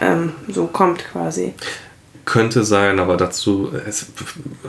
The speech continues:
Speaker 2: damit habe ich mich auch, um ehrlich zu sein, noch nie so intensiv beschäftigt, als dass ich da jetzt eine fundierte Aussage machen könnte.
Speaker 1: Also ich kann jedenfalls sagen, ich habe nicht viel in die Richtung gesehen, aber alles, was ich in die Richtung gesehen habe,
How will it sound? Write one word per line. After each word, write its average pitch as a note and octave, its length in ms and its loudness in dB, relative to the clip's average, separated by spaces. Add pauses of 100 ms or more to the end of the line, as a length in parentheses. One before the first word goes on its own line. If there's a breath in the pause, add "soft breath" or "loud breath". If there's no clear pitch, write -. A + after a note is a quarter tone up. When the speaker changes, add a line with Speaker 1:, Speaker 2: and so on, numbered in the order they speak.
(140)
Speaker 2:
damit G2 340 2
habe G2+ 100 4
ich G2 80 2
mich G#2 160 4
auch, F#2+ 220 6
um F#2+ 80 2
ehrlich G2 160 0
zu - 100 -4
sein, G2+ 220 4
noch F#2+ 100 0
nie G#2 180 4
so G#2+ 300 6
intensiv G2+ 460 0
beschäftigt, - 480 -2
als F#2 160 0
dass F#2 160 0
ich F#2 100 -2
da G2 160 6
jetzt G2 180 2
eine F#2 100 0
fundierte G2 500 4
Aussage G2 460 4
machen F#2+ 340 -4
könnte. - 460 -6
Speaker 1:
Also G3 200 4
ich G3 220 2
kann A#3 280 6
jedenfalls G3 360 2
sagen, G3+ 180 4
ich - 160 0
habe A3 140 2
nicht G3 140 2
viel C4 260 4
in A#3+ 120 6
die A3+ 120 0
Richtung A3+ 320 0
gesehen, G3+ 260 4
aber - 260 -2
alles, C4+ 300 2
was A3 160 0
ich G#3 80 -8
in G3 140 0
die G3 80 -2
Richtung F#3+ 280 -6
gesehen A3 440 0
habe, A3+ 160 -2